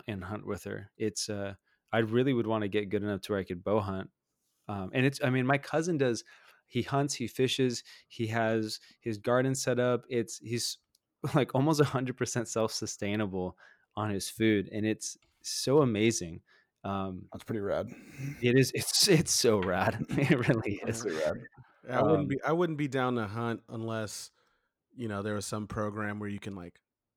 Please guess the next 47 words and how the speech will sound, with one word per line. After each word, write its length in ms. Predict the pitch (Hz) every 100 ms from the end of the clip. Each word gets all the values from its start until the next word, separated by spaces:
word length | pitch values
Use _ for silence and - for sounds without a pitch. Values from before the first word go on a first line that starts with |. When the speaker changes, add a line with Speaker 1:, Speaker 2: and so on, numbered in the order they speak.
| _ -
Speaker 3:
I 40 |
wanna 120 | 120
hunt 220 | 107 120 104
a 40 |
human, 480 | - 117 104 98 101 _
like 120 | 98
a 40 | 101
pedo 360 | - 117 117
or 140 | 113 110
a 40 |
convicted 460 | - 104 107 - 98
rapist. 320 | 107 110 123 - - -
Speaker 2:
<laughs> 180 | - -
Oh, 340 | 156 127 113
Speaker 3:
Just 200 | 117 123
be 100 | 131
Speaker 2:
dude, 320 | 151 139 120
Speaker 3:
like 20 | 120 139
Speaker 2:
like, 80 | 131
what's 120 | 156 -
that 120 | 156
movie? 440 | 180 165 113 110 - _ _ - - 147 - -
With, 180 | 123
like, 140 | 135 127
Speaker 3:
<laughs> 160 | - 139
Speaker 2:
isn't 140 | 143
it 20 | 147
with 140 | 143
Ice-T? 540 | 139 143 - 156 165 - _ _ _ _ _ -
Speaker 3:
<laughs> 520 | - 120 208 202 -
No, 240 | 180 151 135
Speaker 2:
Where 80 | 131
Speaker 3:
it's 100 | 139
Speaker 2:
he's 60 |
hunted? 340 | 135 143 139 135
Speaker 3:
S 60 | 110 - -
V 100 | 254
U. 120 | - 220
<laughs> 40 |
Speaker 2:
No, 380 | 143 165 170 143
no, 100 | 143
Speaker 1:
I'm 140 | 165 160
Speaker 2:
no, 60 | -
Speaker 1:
watching 180 | 156
Speaker 2:
I'm 60 | 147
Speaker 1:
it. 60 | 98
Speaker 2:
pretty, 180 | -